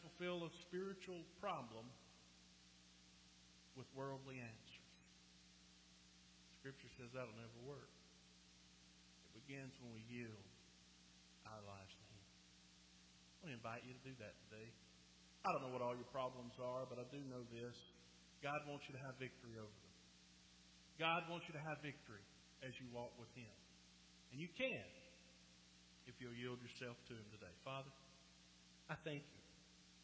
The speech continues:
for the opportunity to preach your word. I thank you for the victory that you give in my life when I walk with you.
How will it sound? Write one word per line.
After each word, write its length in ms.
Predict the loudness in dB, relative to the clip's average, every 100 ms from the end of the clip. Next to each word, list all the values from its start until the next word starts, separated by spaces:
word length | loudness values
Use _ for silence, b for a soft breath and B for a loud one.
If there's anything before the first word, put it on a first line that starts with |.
| -16 -8
for 80 | 2
the 60 | 6
opportunity 680 | 6 4 -2 -2 -2 -2 -2 -4
to 20 | -8 -10 -16 -16 -16 -16 -16 -16 -16 -16 -16 -16 -16 -16 -16 -14 -2
preach 240 | 0 0 -2
your 80 | 0
word. 320 | 2 0 -4 -8 -12 -12 -14 -16 -16 -16 -16 -16 -16 -16 -6 -4
I 80 | 4
thank 240 | 6 6 4
you 80 | 0
for 60 | 0
the 100 | 4
victory 460 | 4 2 0 0 0
that 140 | -2
you 160 | 0 -2 4
give 240 | 4 4
in 80 | 2 2
my 160 | 2
life 340 | 2 -4 -8 -10 -14 -16 -16 -16 -16 -16 -14 -14 -16 -16 -16 -16 -14 -12 -10 -2
when 100 | 2
I 140 | 4 6
walk 260 | 4 2
with 140 | -4 -6
you. 100 | -6